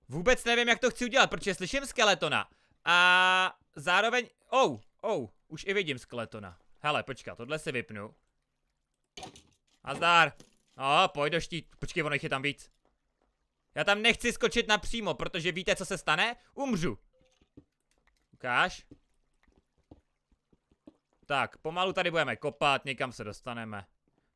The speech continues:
Hele, hele, hele, hele. Můžeš k nám? Pojď. Pojď k Malfovi.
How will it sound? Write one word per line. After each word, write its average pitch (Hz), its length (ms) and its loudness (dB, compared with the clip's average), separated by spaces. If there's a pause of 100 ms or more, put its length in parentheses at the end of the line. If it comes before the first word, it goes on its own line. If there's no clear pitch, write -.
Hele, 143 240 2
hele, 135 260 2
hele, 127 300 0
hele. 120 280 -2 (2000)
Můžeš 135 260 -12
k - 60 -14
nám? 151 300 2
Pojď. 156 440 0 (840)
Pojď 185 200 -6
k - 40 -20
Malfovi. 180 640 0